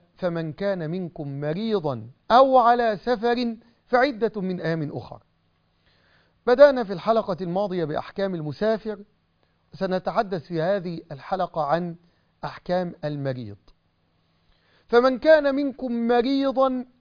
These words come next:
أو على سفر فعدة من أيام أخر".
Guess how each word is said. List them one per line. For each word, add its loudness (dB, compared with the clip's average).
أو 8
على 4
سفر 0
فعدة -2
من -6
أيام -6
أخر". -16